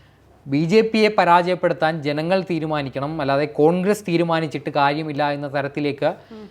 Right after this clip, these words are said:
Speaker 1: കോൺഗ്രസിന്റെ അധ്യക്ഷൻ തന്നെ പറയുമ്പോൾ അവരുടെ സംസാരത്തിൽ ഉണ്ടാകുന്ന ഒരു ആത്മവിശ്വാസക്കുറവാണ് പ്രകടമാകുന്നത്.
Speaker 2: അതെ.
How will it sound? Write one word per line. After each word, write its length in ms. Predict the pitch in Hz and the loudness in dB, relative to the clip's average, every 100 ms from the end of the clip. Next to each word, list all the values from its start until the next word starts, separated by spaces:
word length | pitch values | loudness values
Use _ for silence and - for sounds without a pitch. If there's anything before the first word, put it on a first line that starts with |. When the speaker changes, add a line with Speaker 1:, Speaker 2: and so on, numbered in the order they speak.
| - | -2
Speaker 1:
കോൺഗ്രസിന്റെ 520 | 220 233 254 240 240 | 2 4 2 2 0
അധ്യക്ഷൻ 360 | 220 220 240 226 | 0 -2 -4 -2
തന്നെ 120 | 226 | 0
പറയുമ്പോൾ 440 | 220 214 202 220 | 0 0 -2 0
അവരുടെ 420 | 214 202 220 233 - | 2 2 2 -2 -6
സംസാരത്തിൽ 560 | 180 170 196 202 220 | -8 0 2 2 0
ഉണ്ടാകുന്ന 340 | 214 214 214 208 | -2 0 0 0
ഒരു 60 | |
ആത്മവിശ്വാസക്കുറവാണ് 1080 | 202 196 185 196 202 196 190 - 180 180 165 165 | 0 0 -4 -2 0 0 0 0 2 2 -2 -2
പ്രകടമാകുന്നത്. 560 | 143 139 127 104 98 | -2 -2 -4 -8 -12
Speaker 2:
അതെ. 160 | - 208 | -14 -18